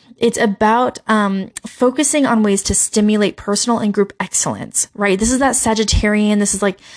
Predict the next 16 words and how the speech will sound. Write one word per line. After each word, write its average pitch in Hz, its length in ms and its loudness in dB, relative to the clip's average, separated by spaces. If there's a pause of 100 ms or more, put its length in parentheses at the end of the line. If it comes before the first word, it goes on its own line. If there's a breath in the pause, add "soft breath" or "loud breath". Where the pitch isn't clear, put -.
(180 loud breath)
um, 196 200 2
you 202 100 4
know, - 100 0
I, 208 440 0
I 214 160 0 (160)
personally 262 500 2
believe 214 540 2
that 202 240 -4 (420)
things 262 320 4
can 240 160 2
be 214 140 0
better. 180 480 0
This 220 240 2
is 226 120 0
why 214 300 2
they 196 260 2